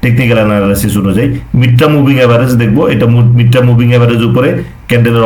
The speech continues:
অবস্থান, এখানে একটা ভালো ইন্ডিকেশন। এবং আমরা যদি দেখি ক্লাউড, হ্যাঁ, এখানেও ক্লাউডের উপরে ক্যান্ডেলের অবস্থান দেখা যাচ্ছে, আপার চ্যানেলের সাথে ক্যান্ডেল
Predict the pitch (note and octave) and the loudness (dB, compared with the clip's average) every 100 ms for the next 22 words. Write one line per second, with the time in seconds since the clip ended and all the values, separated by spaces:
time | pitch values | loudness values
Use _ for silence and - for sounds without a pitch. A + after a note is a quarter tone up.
0 | G2+ G#2 - D3 - A2+ A2 G#2 G#2+ G#2+ | 0 -2 -4 -4 -2 -2 -2 -2 0 0
1 | G#2+ G#2+ A#2+ A#2 G2+ G#2 - E2 - - | 0 0 0 0 0 -2 -2 -2 -6 -12
2 | - - - - - - - - A2+ A#2+ | -20 -20 -20 -20 -20 -18 -6 -2 0 2
3 | B2 B2 A#2+ A#2+ A#2+ B2 A#2+ A#2+ C3 D#3+ | 2 2 2 2 2 2 2 2 0 -2
4 | - - A2 A2 G#2+ G#2 B2 C3 B2 A#2+ | -6 -4 -2 -2 -2 0 0 2 0 2
5 | A#2+ B2 B2 B2+ F#3+ - - - - B2 | 2 2 0 0 -2 -4 -12 -18 -8 -2
6 | A#2 A#2 A2+ G2+ G#2 - G2 G2 G2 F#2+ | 0 0 0 -2 -4 -2 -2 -2 0 -2
7 | - - - - - - - - - - | -2 -4 -6 -6 -12 -18 -18 -18 -18 -18
8 | - - - - - - - - - - | -16 -16 -18 -18 -18 -18 -18 -18 -18 -18
9 | - - - - - - - C3+ C3+ A2+ | -18 -20 -16 -4 -2 0 0 0 0 -2
10 | B2+ D#3+ E3 D#3+ A#2+ A2+ | -2 -2 -2 0 0 0